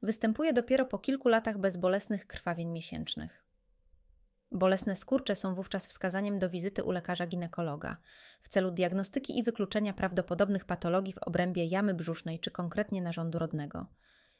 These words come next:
U wybranych pacjentek silne bóle menstruacyjne pojawiają się na przykład na skutek takich dolegliwości jak stany zapalne w miednicy mniejszej, guzy miednicy mniejszej,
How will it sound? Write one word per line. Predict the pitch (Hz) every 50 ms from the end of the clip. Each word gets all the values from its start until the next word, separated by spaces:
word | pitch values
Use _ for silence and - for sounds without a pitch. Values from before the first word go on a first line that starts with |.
| _ _ -
U | 202
wybranych | 175 190 185 185 214 226 226 214 -
pacjentek | - 175 - - 226 226 214 - 170 -
silne | - - 233 226 214 190
bóle | 185 180 214 202
menstruacyjne | 190 185 180 170 - - 180 175 170 - - 233 220 214 208
pojawiają | - 196 185 180 175 190 190 190 185
się | - - 175
na | 175 170
przykład | - - 240 240 214 196 -
na | 180 175
skutek | 170 - - 202 - 180 - -
takich | - 185 - 190 185
dolegliwości | 170 180 175 175 165 175 170 170 175 196 190 - - - -
jak | 170 165 156 160 - - _ _ _ _ _ _ _ _ _ _ _ _ _ _ _ _
stany | - - - - 262 254 269 262
zapalne | 226 214 202 - 202 202 202 196 196 190
w | 190
miednicy | 190 185 170 175 180 170 170 - 170
mniejszej, | 170 165 160 156 156 156 - 160 165 170 170 - _ _ _ _ _ _ _ _ _ _ _ _ _ _ _ _ _ _ -
guzy | 180 170 - 240 269 233 247
miednicy | 220 196 180 170 185 190 185 - - 180
mniejszej, | 175 170 165 160 156 156 - - - - 170 -